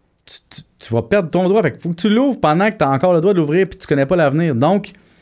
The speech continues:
moi, je trouve que le celiap, c'est la première affaire que tu devrais m-, ouvrir quand t'es un jeune adulte, en te disant, avec le celi, en te disant, «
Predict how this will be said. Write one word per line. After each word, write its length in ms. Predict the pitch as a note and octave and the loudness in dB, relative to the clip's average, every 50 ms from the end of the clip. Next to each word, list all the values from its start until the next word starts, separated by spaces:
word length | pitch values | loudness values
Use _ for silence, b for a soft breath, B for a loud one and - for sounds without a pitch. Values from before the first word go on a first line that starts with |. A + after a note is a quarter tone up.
| b b b b b b b b - | b b b b b b b b 0
moi, 120 | C#3+ F3+ | 0 0
je 60 | E3+ | 0
trouve 120 | - G#3+ G3+ | 0 0 0
que 60 | E3 | 2
le 140 | C3 B2 A2+ | 2 2 0
celiap, 560 | - - C#3 B2 A#2+ B2+ C#3 D3+ E3+ E3+ - - | 0 0 0 2 2 2 2 2 0 -2 -4 -14
c'est 140 | - - | -8 -4
la 120 | A#2 G#2 G2 | -4 -4 -4
première 340 | - - D#3 E3+ E3+ D3+ B2 | -4 -2 -2 0 0 0 0
affaire 360 | A#2 - - C3+ D3 D3 C#3 | -2 -2 -2 -2 -2 -2 -4
que 60 | - | -6
tu 60 | - | -4
devrais 300 | - A#2 G#2+ G#2 G#2+ G#2 | -2 -2 0 0 0 0
m-, 180 | G2+ G2+ G2+ - - - _ _ _ _ _ _ - | 0 0 -2 -4 -8 -16 _ _ _ _ _ _ -2
ouvrir 360 | C3+ B2 A2 A#2 C3+ D3+ C#3+ | -2 0 2 2 2 2 0
quand 120 | C3+ A2+ G2+ | 0 -2 0
t'es 80 | A2+ | 0
un 120 | G#2+ G#2+ G#2+ | 0 0 0
jeune 160 | A2+ A2+ G#2+ | 0 0 0
adulte, 580 | F#2+ F#2 F#2 A2+ C#3+ F#3 A3 G3+ - - _ b b b b b b b b b b b b - | 0 -2 -2 -2 -2 -2 -4 -8 -12 -20 _ b b b b b b b b b b b b -2
en 180 | B2 C#3 D3 | 0 0 0
te 60 | C3 A2+ | 0 -2
disant, 480 | G2+ G2+ G2+ G#2+ A2+ A#2 C3 D3+ E3+ E3+ | -4 -4 -2 0 0 0 0 -2 -4 -4
avec 220 | - G2+ A2+ A2 | -2 -2 0 0
le 80 | B2+ A2 | 0 -2
celi, 360 | - - A2+ G#2+ A2+ C#3 D3+ | -2 -2 -2 -2 0 0 0
en 80 | C3+ | -2
te 80 | A2+ G2+ | -2 -4
disant, « 300 | G2+ G#2 G#2+ A#2 C3+ | -2 -2 -2 0 -2